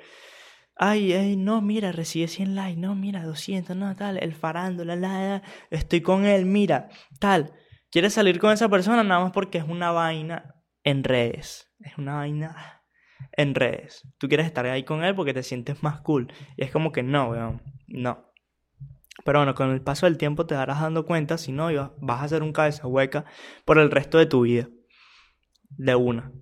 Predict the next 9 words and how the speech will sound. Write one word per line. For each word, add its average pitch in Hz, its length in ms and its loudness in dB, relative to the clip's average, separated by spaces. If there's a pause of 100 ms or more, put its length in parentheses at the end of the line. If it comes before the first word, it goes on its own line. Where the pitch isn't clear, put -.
(880)
Bueno, 170 240 4 (1300)
creo 156 300 0
que 139 380 0 (200)
la 131 240 -6
he - 20 -4
descargado 147 420 -4
bastante 160 520 -4 (640)
hasta - 300 -10
ahora. 151 300 -6